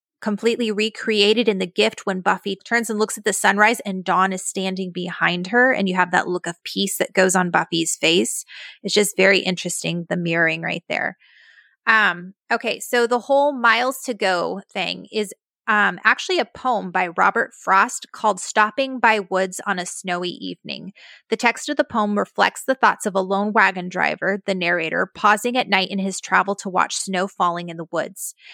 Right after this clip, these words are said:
It ends with him reminding himself that despite the loveliness of the view, I have promises to keep and miles to go before I sleep. So I won't read the whole poem for you guys. I'm just gonna read the last portion, which I feel like is the part that,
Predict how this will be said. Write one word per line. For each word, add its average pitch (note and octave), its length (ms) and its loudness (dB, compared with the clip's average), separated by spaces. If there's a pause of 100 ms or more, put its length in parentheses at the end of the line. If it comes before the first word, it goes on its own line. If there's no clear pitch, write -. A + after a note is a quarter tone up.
(160)
It A#3 160 2
ends A3+ 260 2
with C4+ 140 4
him A#3 220 2
reminding G#3 400 4
himself B3 380 2
that - 100 -4
despite G3+ 420 0
the B3 100 2
loveliness A3+ 600 2
of C4+ 100 -2
the C4+ 80 4
view, F3+ 460 0
I G3 60 4
have G3 180 -2
promises G#3 460 0
to C4 100 -6
keep F3+ 320 -6 (160)
and G3 160 -2
miles F#3 320 4
to G#3+ 120 -4
go F3 200 2
before E3+ 320 -2
I E3 80 0
sleep. - 420 -6 (400)
So A3 480 2 (340)
I A3+ 120 2
won't A#3+ 180 -2
read A#3+ 160 4
the A#3+ 80 0
whole A#3 160 0
poem A3 340 -2
for - 60 -4
you B3 140 0
guys. C4 400 2
I'm G#3+ 100 -2
just G#3 160 -6
gonna A3 220 -4
read G#3+ 380 -2
the F3+ 300 4
last G3 460 2
portion, G3+ 380 -2
which F#3+ 180 -2
I F#3 80 0
feel F3+ 180 -4
like E3+ 240 -2
is F3+ 380 -2 (100)
the F#3+ 180 2 (220)
part F#3+ 320 2
that, - 220 2